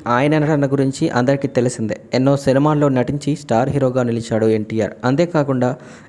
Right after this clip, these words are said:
ఎంతోమంది అభిమానులను కూడా సంపాదించుకున్నాడు. ఇక ప్రస్తుతం వరుస సినిమాలతో బిజీగా ఉన్నాడు. మరోవైపు బుల్లితెర రియాలిటీ షో ఎవరి మీలో కోటేశ్వరులలో హోస్టింగ్ చేస్తున్నాడు. ఇదిలా ఉంటే ఎన్టీఆర్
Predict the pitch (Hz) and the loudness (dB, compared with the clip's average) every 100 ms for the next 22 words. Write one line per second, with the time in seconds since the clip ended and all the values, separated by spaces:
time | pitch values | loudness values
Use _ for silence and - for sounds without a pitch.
0 | - 110 147 151 156 151 - 123 151 156 | -2 0 2 2 2 0 0 0 2 2
1 | 143 131 120 117 - 104 110 110 98 - | 2 0 0 0 -2 -2 -2 -2 -4 -4
2 | 101 98 - - - - - - 151 165 | -2 -2 -4 -14 -20 -20 -18 -4 -2 0
3 | 151 135 131 147 165 147 123 127 165 165 | 0 0 0 0 0 0 0 0 0 0
4 | 143 147 147 147 143 113 117 127 127 110 | 2 2 2 2 0 0 -2 0 0 0
5 | 104 104 - 117 131 135 135 170 139 135 | -2 -2 0 2 4 4 2 0 2 2
6 | 139 143 127 127 135 131 135 127 117 - | 4 2 4 4 2 2 0 0 0 2
7 | 127 147 151 143 139 127 120 143 139 131 | 2 4 4 2 2 2 2 0 0 0
8 | 127 131 120 - - - - 147 - 175 | 2 2 0 -4 -18 -8 0 0 2 0
9 | 160 135 - 110 104 - - - 113 135 | 0 -2 -2 -2 -2 -4 -14 -4 0 2
10 | 175 185 170 180 - 147 156 175 175 160 | 4 4 2 0 0 0 0 2 2 0